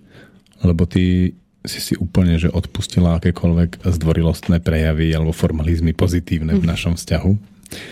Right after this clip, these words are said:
Speaker 1: Takže som musel naozaj ostať na suchu a v tom, v tej, v tej, v tej suche-, tej suchote toho, tej púšte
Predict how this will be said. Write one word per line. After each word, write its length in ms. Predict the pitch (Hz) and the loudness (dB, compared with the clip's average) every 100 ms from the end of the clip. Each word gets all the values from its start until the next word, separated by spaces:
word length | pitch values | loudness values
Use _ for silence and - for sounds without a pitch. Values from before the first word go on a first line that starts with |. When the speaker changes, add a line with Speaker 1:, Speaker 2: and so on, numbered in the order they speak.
| - | -8
Speaker 1:
Takže 240 | 92 80 | -2 0
som 220 | 80 85 | 2 2
musel 240 | 85 - 80 | 0 0 0
naozaj 260 | 80 82 | 2 2
ostať 220 | 80 - 80 | 0 0 0
na 160 | 80 | 0
suchu 400 | - 92 - 98 - - - - - | -2 -6 0 -2 -2 -14 -20 -8 -2
a 80 | 95 | -2
v 60 | |
tom, 140 | - 87 | 2 0
v 100 | - | 0
tej, 140 | - 87 | 0 -2
v 80 | - | 2
tej, 160 | 90 | 0
v 120 | 80 - | 0 -2
tej 140 | 85 | -2
suche-, 440 | - 90 - 87 82 - | 0 -4 0 -2 -2 -12
tej 140 | - 85 | -4 -4
suchote 500 | - 98 - 95 92 | -2 -4 0 0 0
toho, 420 | - 87 85 85 | 0 2 2 2
tej 220 | 85 85 | 2 -2
púšte 640 | - 98 101 95 - 92 | -2 0 0 -2 -2 0